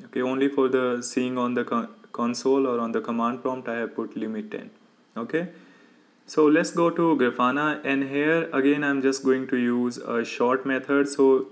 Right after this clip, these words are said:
either we can just, uh, click on the title of one of the panel and go to more and then select duplicate, and it is going to duplicate the panel, and then we can click on edit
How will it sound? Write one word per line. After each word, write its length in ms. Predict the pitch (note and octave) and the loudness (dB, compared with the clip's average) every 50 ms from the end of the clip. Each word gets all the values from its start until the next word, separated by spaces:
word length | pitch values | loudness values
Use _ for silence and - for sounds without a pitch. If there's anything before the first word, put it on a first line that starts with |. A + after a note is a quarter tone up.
| - | -4
either 260 | - C3 C3+ C#3 C#3 C3+ | -2 2 4 4 4 4
we 120 | C3+ C3+ | 4 2
can 260 | C3 C3+ C3 C3 B2+ A#2+ | 0 -2 -6 -6 -4 -4
just, 380 | B2+ B2 B2 B2 - - - - _ _ _ _ _ _ _ _ _ _ _ _ _ _ C3+ | -4 -4 -4 -4 -8 -8 -10 -16 _ _ _ _ _ _ _ _ _ _ _ _ _ _ -6
uh, 100 | B2+ B2 - - | -6 -6 -6 -2
click 240 | - D3 D3+ D3+ D#3 | -2 0 0 0 0
on 280 | E3 D#3+ D#3 D3 C3 - - _ _ _ _ _ - | -4 -4 -4 -6 -10 -12 -16 _ _ _ _ _ -4
the 160 | C3 C3+ C3 | -2 -2 -2
title 480 | C3 - B2+ B2+ B2+ - C#3 C3+ C3 C3 | 0 0 0 0 0 2 2 2 2 2
of 120 | C3 - | 0 0
one 120 | B2+ B2 | -2 -2
of 100 | B2 A#2+ | -2 -2
the 100 | B2 A#2+ | -2 -2
panel 420 | A2+ - A#2+ A#2 A#2+ C3 C3+ C#3 C3+ | -2 -2 -4 -4 -2 -2 -2 -2 -2
and 180 | C3 B2+ B2+ | -2 -2 -2
go 140 | A#2+ A#2 A#2+ | -2 -2 -2
to 120 | A#2 - B2 | 0 0 0
more 460 | A#2+ A#2 A#2 A2+ A#2+ C3 D#3 D#3+ D#3 - - - | 0 0 0 0 2 2 0 0 -2 -8 -14 -10
and 180 | - B2 B2 | -8 -4 -4
then 160 | A#2+ A#2+ A#2+ | -2 -2 -4
select 380 | A#2 - A#2+ A#2 A#2 A2+ - - | -4 -2 0 0 0 0 -2 -4
duplicate, 600 | A#2+ A#2 A2+ - C3 B2 - C#3 D#3+ F#2 - - - - _ _ _ _ _ _ _ _ _ _ _ - | -4 -2 0 0 0 0 2 0 0 0 -4 -10 -18 -20 _ _ _ _ _ _ _ _ _ _ _ -8
and 160 | B2 B2+ C3+ | -6 -4 -4
it 100 | C#3 D3 | -2 -2
is 120 | E3 D3+ | 0 0
going 180 | D3+ C#3+ C#3+ C#3 | 0 0 0 0
to 100 | - C3+ | 0 0
duplicate 560 | C3 C3 - - B2 A#2+ - B2 B2 A#2+ A#2+ | 0 0 -2 -2 -4 -4 -4 -4 -6 -4 -4
the 80 | A#2+ A2+ | -6 -4
panel, 460 | - A#2+ A2+ A2+ B2 C3 C3+ C#3 C#3 C#3 - - - | -4 -4 -4 -2 -4 -4 -4 -4 -6 -8 -14 -16 -10
and 200 | C3+ B2+ B2+ C3 | -8 -6 -2 -2
then 180 | C#3 D3 D3 | -2 0 0
we 120 | D3 C#3 C3+ | 2 0 0
can 220 | C3+ C3+ B2+ C3 | 0 -2 -6 -6
click 280 | - - C3 A#2+ - B2+ | -4 -2 -2 -2 -2 -2
on 260 | A#2+ A#2+ A#2+ A#2+ - - - - _ _ _ _ _ _ _ - | -4 -4 -4 -4 -8 -12 -18 -20 _ _ _ _ _ _ _ -4
edit 340 | B2 A#2+ C3 D#3+ F#3+ G3 | -2 0 0 0 -2 -4